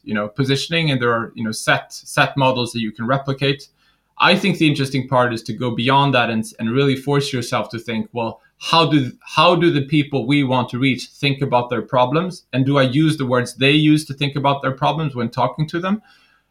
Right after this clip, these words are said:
And, uh, and that's, you know, that's a combination of research and just, like, I would say spending a bit more time on that, I think is, uh, because if done, if not done correctly, you will end up wasting a lot of time,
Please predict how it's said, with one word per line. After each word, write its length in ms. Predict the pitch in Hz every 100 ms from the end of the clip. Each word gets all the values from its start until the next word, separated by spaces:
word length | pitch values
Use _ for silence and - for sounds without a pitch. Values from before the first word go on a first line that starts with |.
| _
And, 340 | 123 123 120 113
uh, 440 | 110 110 110 -
and 160 | - 147
that's, 340 | 170 175 -
you 100 | 180
know, 200 | 135 135
that's 200 | 156 -
a 80 | 139
combination 640 | - 147 151 151 147 - 131
of 120 | 113
research 680 | 151 156 156 147 135 - 123
and 200 | 117 110
just, 240 | 113 -
like, 200 | 113 104 _ _ _ _ _ _
I 140 | - 170
would 160 | 175
say 480 | - 139 127 120 117 _ _
spending 540 | - - 190 196 202 185
a 40 |
bit 160 | 151 151
more 180 | 151 139
time 380 | - 147 147 139
on 100 | 104
that, 220 | 85 - -
I 120 | 110
think 280 | 107 113 107
is, 300 | 104 98 -
uh, 200 | 101 98
because 460 | - - 147 120 - _ _ _ -
if 280 | 170 170 - -
done, 580 | 117 180 196 190 180 151 - _ _ _
if 220 | 175 175
not 240 | 202 196 160
done 260 | 170 151
correctly, 560 | - 151 160 156 135 120
you 320 | 127 123 156
will 200 | 156 151
end 220 | 135 135
up 220 | 127 120
wasting 600 | 120 135 151 151 - 143 127
a 40 |
lot 220 | 127 123
of 140 | 117 -
time, 440 | - 123 113 107